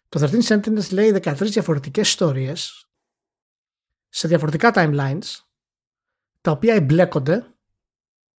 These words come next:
και η ίδια η εξέλιξη του παιχνιδιού είναι μη γραμμική. Δηλαδή, η ιστορία φυσικά έχει διάφορα μονοπάτια τα οποία, τα οποία μπορεί να πάρει ο, ο παίχτης, αλλά αυτά,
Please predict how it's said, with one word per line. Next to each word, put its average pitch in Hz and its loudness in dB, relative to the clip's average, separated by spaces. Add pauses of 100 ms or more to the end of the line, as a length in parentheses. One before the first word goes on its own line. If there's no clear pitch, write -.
(600)
και 170 2 (1400)
η 180 0
ίδια 233 4
η 196 4
εξέλιξη 170 0
του - -10
παιχνιδιού 143 -4
είναι 151 -2
μη 156 0
γραμμική. 131 -8 (300)
Δηλαδή, 160 0 (600)
η 175 -2
ιστορία 180 0
φυσικά - -6
έχει 175 0
διάφορα 185 0
μονοπάτια 160 -4
τα 160 -8
οποία, 160 -8 (100)
τα 175 -2
οποία 170 4
μπορεί 160 4
να 160 -2
πάρει 156 -2
ο, 135 -6
ο 160 -4
παίχτης, 160 -4
αλλά 170 0
αυτά, 226 -2